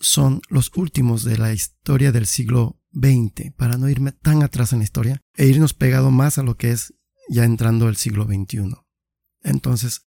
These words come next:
a finales del siglo veinte contamos con dos grandes líderes de la historia y famosos por ser dictadores. Y me estoy refiriendo concretamente a uno chino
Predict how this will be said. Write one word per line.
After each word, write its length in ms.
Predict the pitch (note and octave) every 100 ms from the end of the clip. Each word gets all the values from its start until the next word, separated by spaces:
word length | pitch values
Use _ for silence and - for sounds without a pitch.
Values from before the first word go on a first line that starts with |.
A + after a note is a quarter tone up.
| _
a 100 | A2+
finales 420 | - A#2+ C3 D3+
del 100 | D3
siglo 300 | - B2 A#2+
veinte 260 | A2+ A2 B2
contamos 540 | - G#2+ A#2 B2 B2
con 320 | - A#2+ A2+
dos 280 | B2 C#3+ -
grandes 580 | - C#3 B2 A#2+ A#2+ -
líderes 400 | - A#2 A#2 A2
de 80 | A#2
la 80 | A#2
historia 460 | G2+ - A#2 A#2 -
y 140 | - C#3
famosos 720 | - A2 A2+ A#2 - D3+ D#3+ _
por 160 | C3+ B2
ser 320 | - C3+ C3+
dictadores. 880 | C#3 - - A#2 G#2+ G#2+ - - - _
Y 100 | D3
me 100 | C#3+
estoy 260 | C3 D#3+ D#3+
refiriendo 520 | E3 C#3 A2+ A2+ A#2
concretamente 920 | - C#3+ C#3+ E3+ D3 A#2 G#2 - C3 _ _ _ _
a 160 | C#3 B2+
uno 240 | C#3 C#3+
chino 680 | C#3 - - F#3 C3+ B2+ -